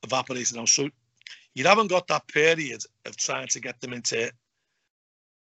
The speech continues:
into the weight shape and the physical shape, because they're already in physical shape.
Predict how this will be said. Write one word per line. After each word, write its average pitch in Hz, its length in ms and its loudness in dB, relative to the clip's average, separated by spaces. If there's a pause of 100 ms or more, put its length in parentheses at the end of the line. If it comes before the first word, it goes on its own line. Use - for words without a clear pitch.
into 120 400 0 (200)
the 131 100 2
weight 123 260 4
shape 131 300 2
and 113 100 -6
the 107 40 -10
physical 147 360 -2
shape, 101 280 -8
because 131 160 -8
they're 143 140 6
already 135 240 6
in 139 100 2
physical 113 280 -8
shape. 104 240 -10